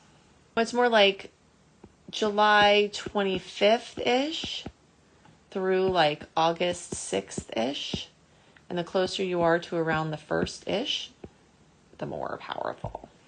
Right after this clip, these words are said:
But no one's being left out of it. Just you all will get extra. All right, next exciting thing. The end of the month. Mercury gets together with Jupiter. Big news.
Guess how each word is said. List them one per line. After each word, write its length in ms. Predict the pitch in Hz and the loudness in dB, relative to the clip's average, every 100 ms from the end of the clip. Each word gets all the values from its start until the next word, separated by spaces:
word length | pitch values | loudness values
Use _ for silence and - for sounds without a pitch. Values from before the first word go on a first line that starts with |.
| - - - - - - _ | -20 -20 -20 -20 -20 -20 _
But 80 | - | -4
no 100 | 175 | -2
one's 160 | 170 160 | 0 -2
being 160 | 151 | -2
left 160 | 147 - | -4 0
out 160 | 123 | 0
of 100 | - | 0
it. 120 | - - | -8 -6
Just 300 | 143 - - _ - _ _ - | -6 -8 -16 _ -20 _ _ -4
you 240 | 165 165 | 0 4
all 140 | 135 127 | 6 4
will 80 | |
get 160 | 143 - | 2 -2
extra. 340 | - - - - _ _ _ _ - - - - - - | -4 -6 -12 -14 _ _ _ _ -20 -20 -20 -20 -10 0
All 120 | 185 | 0
right, 280 | - - - | 0 -10 -4
next 400 | 180 202 - - - - | 0 0 -2 -14 -16 -14
exciting 520 | - - 165 143 143 | -4 2 2 2 -4
thing. 260 | 139 156 160 | -6 -6 -6
The 100 | 180 | 0
end 220 | 214 226 | 0 2
of 80 | 226 | 0
the 40 | |
month. 300 | 220 180 - - - _ _ _ _ _ _ _ _ - - _ - | 0 0 -2 -14 -20 _ _ _ _ _ _ _ _ -10 -10 _ -6
Mercury 480 | 156 156 165 170 185 | -4 -2 0 2 4
gets 180 | 196 | 2
together 340 | - 208 214 226 | 2 2 4 2
with 180 | 233 233 | 0 0
Jupiter. 540 | 240 403 381 - - - _ _ _ _ | -2 0 4 4 2 -10 _ _ _ _
Big 260 | 262 285 226 | 2 2 2
news. 760 | 202 269 320 160 - - - | 0 2 4 2 0 -8 -12